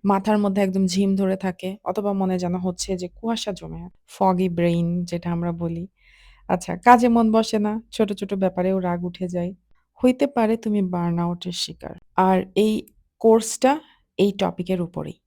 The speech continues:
তোমাদের সবাইকে বার্নআউট এর প্রথম এপিসোডে স্বাগতম। আর এখানে আমরা জানবো এই বার্নআউট জিনিসটা আসলে কি? রিসেন্টলি অনেক জায়গাতেই শুনে থাকবে, যদি তুমি এই টার্মটার সাথে নতুন ভাবে পরিচিতি লাভ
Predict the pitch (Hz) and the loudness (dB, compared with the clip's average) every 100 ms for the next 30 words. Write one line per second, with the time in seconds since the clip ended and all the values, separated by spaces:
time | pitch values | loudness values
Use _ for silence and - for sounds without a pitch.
0 | _ _ _ - 190 190 202 202 196 196 | _ _ _ -2 0 2 0 -2 0 -2
1 | 196 240 208 190 185 185 185 185 208 214 | -2 -4 -2 -2 0 0 -2 -2 -4 -6
2 | - 190 190 190 180 180 185 180 190 185 | -6 -8 -4 -4 -4 -8 -6 -6 -6 -6
3 | 175 180 180 233 320 _ _ _ - 185 | -6 -6 -6 -6 -8 _ _ _ -4 -2
4 | 190 196 196 190 185 180 185 170 180 247 | 0 0 0 0 -2 -2 -2 -2 -4 -6
5 | - 247 170 185 190 202 214 196 175 196 | -8 -6 -4 -4 -2 -2 -4 -6 -8 -4
6 | 208 233 - 240 226 226 196 185 - 170 | 0 -2 0 0 0 0 -2 -2 -4 -10
7 | - _ - _ _ - 226 226 240 247 | -10 _ -20 _ _ 0 0 0 -2 0
8 | 247 220 226 220 214 220 220 220 - 208 | 0 0 0 0 0 0 -2 -4 -4 -4
9 | 202 202 190 190 214 233 202 196 190 190 | -4 -4 -6 -6 -8 -8 -8 -6 -6 -4
10 | 190 190 185 190 185 185 190 196 196 196 | -2 0 -2 -4 -4 -4 -6 -6 -4 -2
11 | 190 190 202 202 196 - 190 190 - 180 | -2 -2 -2 -2 -4 -10 -20 -10 -2 -2
12 | 175 175 175 175 170 170 | -2 -4 -6 -6 -6 -6